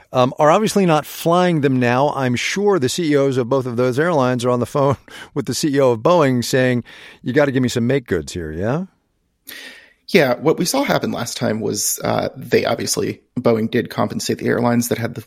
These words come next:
Speaker 2: planes grounded. Uh, they made up for the, uh, lost flights, the lost revenue that, from those flights that they couldn't operate.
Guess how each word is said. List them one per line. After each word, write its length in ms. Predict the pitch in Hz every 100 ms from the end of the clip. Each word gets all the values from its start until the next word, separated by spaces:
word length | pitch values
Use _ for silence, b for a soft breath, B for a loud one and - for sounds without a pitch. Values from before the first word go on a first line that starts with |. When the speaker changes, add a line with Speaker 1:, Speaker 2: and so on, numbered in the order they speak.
| -
Speaker 2:
planes 300 | - 107 -
grounded. 500 | 107 127 110 113 113
Uh, 180 | - 120
they 120 | -
made 160 | 117 120
up 180 | 113 -
for 220 | - 123
the, 340 | 127 131 127 - b b b b b b
uh, 340 | 117 113 113 110
lost 340 | 113 123 117 -
flights, 360 | 110 101 -
the 80 | -
lost 260 | 107 113 120
revenue 280 | 113 110 123
that, 120 | 117 _ _ -
from 160 | 127
those 160 | 107 110
flights 200 | 120 117
that 40 | -
they 100 | -
couldn't 220 | - 113
operate. 500 | 113 120 117 -